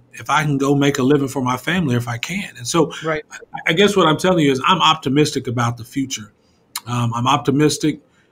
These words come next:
Speaker 1: that, you know, and obviously we're in the middle of a, of a, of an election, uh, right now, an election season. And I think this election will be very telling about the future of this country, um, 'cause I think the stakes have never been higher.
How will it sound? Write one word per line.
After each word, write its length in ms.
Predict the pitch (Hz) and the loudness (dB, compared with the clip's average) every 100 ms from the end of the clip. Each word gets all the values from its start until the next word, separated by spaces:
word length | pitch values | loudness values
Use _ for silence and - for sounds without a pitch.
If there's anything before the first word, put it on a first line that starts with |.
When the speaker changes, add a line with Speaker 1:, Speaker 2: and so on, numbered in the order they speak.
| _ | _
Speaker 1:
that, 400 | 123 127 120 - 143 | -4 -2 -4 -6 -6
you 60 | |
know, 320 | 131 135 131 | -2 -2 -2
and 120 | 127 131 | 0 2
obviously 360 | 151 151 147 | 4 4 4
we're 80 | 135 | 4
in 60 | 131 | 4
the 60 | |
middle 260 | 139 135 131 | 6 6 6
of 160 | 120 | 4
a, 240 | 123 117 117 - - _ _ - | 4 2 -2 -12 -20 _ _ -10
of 140 | 120 | -6
a, 340 | 120 120 113 - _ _ | -4 -2 -4 -8 _ _
of 100 | 127 | -6
an 80 | 127 | -2
election, 720 | 123 139 156 - 123 120 - _ _ - | 4 4 4 0 -2 -2 -6 _ _ -10
uh, 160 | 120 117 | -4 -2
right 280 | 120 120 123 | 0 -2 -2
now, 340 | 117 117 135 | -2 -2 -4
an 100 | 127 | -4
election 440 | 117 131 131 131 120 | -4 -2 -2 -2 -4
season. 580 | - 151 139 120 120 120 - _ _ - | 0 0 2 0 -4 -6 -16 _ _ -6
And 120 | 127 | -4
I 60 | 143 | 2
think 200 | 185 175 | 2 2
this 160 | 170 | 2
election 400 | 151 165 165 147 | 4 2 2 0
will 80 | 131 | 2
be 120 | 135 | 2
very 240 | 131 135 131 | 2 2 2
telling 380 | 160 139 147 120 | 0 2 2 0
about 400 | 123 123 123 120 _ | 0 -4 -6 -12 _
the 80 | 127 | -12
future 400 | 120 156 147 139 | -4 -2 0 0
of 80 | 120 | 0
this 160 | 120 - | -2 -2
country, 480 | 151 156 135 117 - - - _ _ | -2 -2 -4 -8 -12 -20 -20 _ _
um, 180 | 120 127 | -6 -6
'cause 180 | 117 131 | 0 2
I 100 | 147 | 2
think 280 | 147 160 160 | 2 -2 0
the 80 | 123 | -4
stakes 340 | - 156 160 143 | 0 2 2 2
have 100 | 135 | 2
never 200 | 135 127 | 2 2
been 160 | 127 | 0
higher. 540 | 117 147 156 175 175 | 2 2 2 0 -2